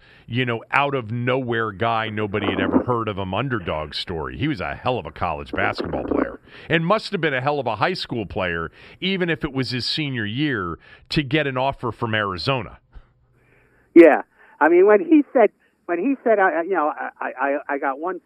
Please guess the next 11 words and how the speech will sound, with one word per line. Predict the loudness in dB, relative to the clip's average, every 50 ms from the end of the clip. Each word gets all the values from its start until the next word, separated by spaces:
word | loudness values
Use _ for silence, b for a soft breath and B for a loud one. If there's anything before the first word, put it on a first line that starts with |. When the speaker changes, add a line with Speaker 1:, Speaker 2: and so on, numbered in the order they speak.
| _ -8
Speaker 2:
scho-, | -8 -8 -8 -8
college | -4 -4 -2 -2 -4 -6 _ _
scholarship," | -4 -2 0 0 -2 -4 -6 -8 -8 -6
I | -6 -8
thought | -6 -6 -8 -8 -8
he | -8
was | -12 -14 _ -12
gonna | -12 -12 -12 _ -8
say | -6 -6 -6 -8 -10
from | -14 -12 -8 -8
some | -8 -8 -8 -10